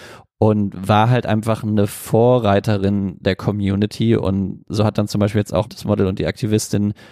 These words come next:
Monroe Bergdorf auf Twitter geschrieben, „Unsere Community hat eine Ikone, eine Pionierin und ein visionäres helles Licht verloren.“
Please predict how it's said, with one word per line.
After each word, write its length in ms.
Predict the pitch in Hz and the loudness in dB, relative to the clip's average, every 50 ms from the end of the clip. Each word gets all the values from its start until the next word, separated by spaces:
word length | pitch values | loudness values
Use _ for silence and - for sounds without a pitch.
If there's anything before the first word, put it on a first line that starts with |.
| - _ - | -20 _ -4
Monroe 520 | 98 107 107 110 107 110 110 107 107 101 101 _ _ _ | -2 -2 0 2 2 2 2 2 2 0 -4 _ _ _
Bergdorf 580 | 113 110 113 120 - - - 101 98 101 - | 0 0 0 -2 -2 -2 0 0 0 0 -2
auf 200 | - 80 101 101 | -2 -4 -4 -4
Twitter 320 | - - - 107 - 120 107 | -4 -6 -6 -2 -2 -2 -2
geschrieben, 600 | 104 104 - - 104 107 98 95 104 107 98 - - | -4 -6 -8 -8 -6 -6 -4 -2 -2 -4 -4 -4 -4
„Unsere 380 | 139 165 147 131 147 131 135 | -4 -2 0 0 0 0 0
Community 540 | - 139 127 117 113 117 120 120 - - 113 | 0 0 -2 0 0 0 0 0 0 0 0
hat 160 | 110 113 - | 0 0 -2
eine 200 | - 101 101 98 | -2 -4 -4 -4
Ikone, 640 | - - - - - 135 127 123 120 120 117 - - | -4 -6 -6 -2 -2 -2 0 0 0 -2 -2 -2 -2
eine 160 | 107 107 104 | -2 -2 -2
Pionierin 640 | - - 110 107 104 104 110 117 127 120 120 117 - | -2 -2 0 0 2 2 2 2 2 2 0 -2 -2
und 220 | - 110 107 - | -4 -4 -4 -2
ein 180 | 104 107 104 107 | -4 -4 0 0
visionäres 640 | 117 120 117 123 113 110 107 107 107 110 - - | 0 0 0 0 0 2 2 0 0 -2 -2 -2
helles 280 | 113 104 107 104 - - | -2 -2 0 -2 -2 0
Licht 260 | 110 107 107 - - | -2 -2 -2 -4 -6
verloren.“ 420 | - - - - 90 87 90 101 | -8 -6 -6 -6 -6 -6 -8 -10